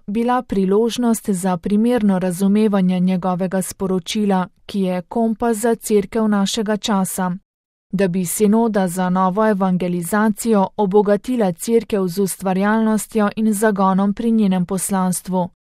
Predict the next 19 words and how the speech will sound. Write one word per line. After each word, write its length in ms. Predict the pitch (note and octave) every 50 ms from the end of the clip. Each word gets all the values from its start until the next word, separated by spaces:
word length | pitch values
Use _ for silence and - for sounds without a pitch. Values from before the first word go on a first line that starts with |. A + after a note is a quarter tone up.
| _ _ _ _ -
da 160 | F3+ G#3 G3
leto 400 | G3 G3 G#3+ A#3 A3+ - G#3+ F#3+
vere 460 | F3 F3 G3+ G#3+ A3+ A3+ A3+ G#3 F#3+ - -
ne 200 | G#3 A3+ B3 A#3+
bi 140 | G#3 G#3 F#3
bilo 340 | E3 G3 F#3+ F#3+ G#3+ A3 A3+
le 200 | G#3+ G3 F#3+ F#3
sosledje 720 | - - G3 F#3 - - A3 A3+ A3+ A3+ G3 G#3 G3 G3
hvale 440 | F#3+ - G3+ G3+ G#3+ A3 A3+ G#3+ G3
vrednih 560 | F#3 F#3 F#3 G3+ G#3 G3+ G3 F#3+ F#3 F3 - -
pobud 460 | - G3+ G3 F3+ G#3 A3+ A3 G#3+ - -
in 220 | G3+ G3 F#3 F#3 F#3+ F#3+
lepih 340 | G#3 G#3+ G#3 - F#3 E3+ F3
dogodkov, 680 | F3 G3 F3+ F#3 A3+ A3+ A3 - - - F#3+ F#3 F3 - - _ _
ampak 380 | G#3 G3+ G3+ G3 G3+ G3 F#3
doživetje 760 | F3+ G3 G3 F#3+ E3+ G3+ G3 F#3+ A3+ A#3+ A#3 - B3+ A3+ G3+
globoke 680 | F#3 F3 G3+ G3 F#3+ F3+ A3 A3+ A#3+ A#3 - A3+ G3
obnove 600 | F#3 F#3 E3+ G3 F#3+ G#3 G#3 G#3+ A3 G#3+ A3 G#3 F#3+ -
odnosov 680 | G3+ G#3 F3+ F3+ F#3 F3+ F3+ F3 - - A3 G#3 G#3